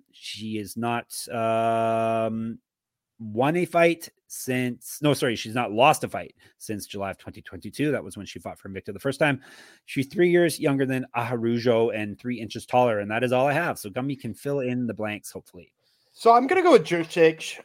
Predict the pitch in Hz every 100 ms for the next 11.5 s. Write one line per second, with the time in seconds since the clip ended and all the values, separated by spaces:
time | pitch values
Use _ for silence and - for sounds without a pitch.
0 | - 160 165 208 226 320 - 302 - 196
1 | 190 190 175 165 160 156 151 151 151 151
2 | 147 151 135 156 151 143 - 220 160 131
3 | 147 147 120 143 131 135 131 131 139 135
4 | 127 - - 143 135 131 - - 160 -
5 | 185 185 170 165 160 170 156 156 156 -
6 | 180 151 180 170 196 - 151 147 151 156
7 | 147 - 156 147 147 147 139 147 156 156
8 | 147 - 135 131 135 135 135 131 143 139
9 | 139 - - _ 143 135 135 139 147 143
10 | 147 143 - 160 151 147 143 127 - 156
11 | 131 139 160 175 165